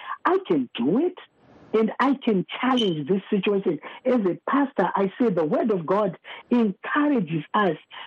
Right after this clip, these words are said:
to tell ourselves that we can do all things through Christ who strengthens us. It means with the gift that I have, I can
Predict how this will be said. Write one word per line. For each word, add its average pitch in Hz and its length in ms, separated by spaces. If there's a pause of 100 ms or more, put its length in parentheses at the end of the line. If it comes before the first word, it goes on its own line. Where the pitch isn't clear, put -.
(140)
to 214 240
tell 339 220
ourselves 208 580
that 190 140
we 269 340
can 185 320
do 240 300
all 226 360
things 170 280 (440)
through 262 280
Christ 220 320
who 165 160
strengthens 175 640
us. 233 220 (420)
It 254 180
means 294 240
with 175 160
the 170 120
gift 220 520
that 190 220
I 160 280
have, 165 220 (300)
I 269 160
can 196 240